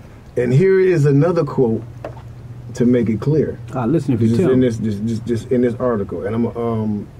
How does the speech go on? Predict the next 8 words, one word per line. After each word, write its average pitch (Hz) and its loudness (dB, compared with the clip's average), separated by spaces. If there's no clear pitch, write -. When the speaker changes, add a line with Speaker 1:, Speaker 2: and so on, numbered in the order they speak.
Speaker 1:
tell 139 2
you 127 2
who 123 2
wrote 117 2
the 101 -2
article 101 -4
shortly. 98 -6
"We, 170 2